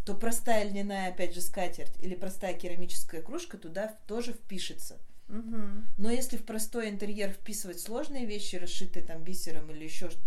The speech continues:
Speaker 1: ну, не в каждый интерьер впишется кукла на чайник, допустим.
Speaker 2: Ну, и
Speaker 1: Далеко.
Speaker 2: еще мы все-таки хотим, э, заниматься тем, что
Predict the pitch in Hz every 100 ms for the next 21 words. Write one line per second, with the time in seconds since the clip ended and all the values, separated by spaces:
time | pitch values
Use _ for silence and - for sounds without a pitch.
0 | 175 214 285 - 269 262 226 196 220 208
1 | - - - - 185 185 220 196 185 -
2 | 170 - 160 - - 156 - - - -
3 | - 220 302 - 240 196 185 - 190 370
4 | 311 269 - 180 - - 220 220 - -
5 | 262 277 226 208 214 190 190 202 - -
6 | - 208 247 240 190 - 190 185 185